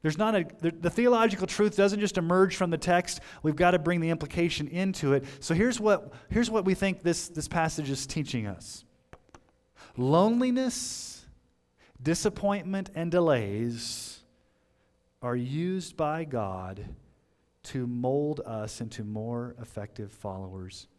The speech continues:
of Jesus. Do you think Joseph was disappointed? God delayed. He's lonely in a prison. There are times when we go through suffering when we think, "I've been,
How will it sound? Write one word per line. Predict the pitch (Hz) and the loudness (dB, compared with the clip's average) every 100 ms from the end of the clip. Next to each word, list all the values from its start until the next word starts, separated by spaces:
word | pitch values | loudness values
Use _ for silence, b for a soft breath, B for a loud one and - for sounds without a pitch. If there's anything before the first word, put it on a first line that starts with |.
| _ _ - | _ _ -20
of | 87 | -16
Jesus. | - - - - - _ _ _ _ _ _ _ _ _ _ _ _ _ _ | -18 -20 -20 -20 -20 _ _ _ _ _ _ _ _ _ _ _ _ _ _
Do | - | -6
you | |
think | 127 131 | -4 -2
Joseph | 123 123 123 120 | -2 -2 -4 -8
was | 120 | -8
disappointed? | 123 120 120 117 87 80 _ _ _ _ _ _ _ _ _ _ _ _ _ _ _ _ _ _ _ _ | -8 -8 -8 -8 -10 -16 _ _ _ _ _ _ _ _ _ _ _ _ _ _ _ _ _ _ _ _
God | - 110 113 117 | -6 -4 -4 -4
delayed. | 120 120 107 87 90 - _ _ _ _ - | -4 -2 -4 -8 -14 -20 _ _ _ _ -12
He's | 123 117 | -10 -6
lonely | 113 120 131 131 123 | -4 -4 -4 -6 -6
in | 123 | -8
a | |
prison. | 117 117 98 85 - _ _ _ _ _ _ _ _ _ _ _ _ _ _ _ _ _ | -6 -8 -8 -14 -20 _ _ _ _ _ _ _ _ _ _ _ _ _ _ _ _ _
There | 131 156 | 2 2
are | |
times | 156 147 135 135 120 | 0 -2 0 -2 -2
when | 117 | -4
we | 131 | 0
go | 139 | 0
through | 139 147 | -2 -6
suffering | - 120 120 123 | -4 -4 -4 -6
when | 117 | -6
we | 117 | -6
think, | 123 123 113 | -6 -6 -6
"I've | 117 | -8
been, | 120 110 107 | -8 -10 -10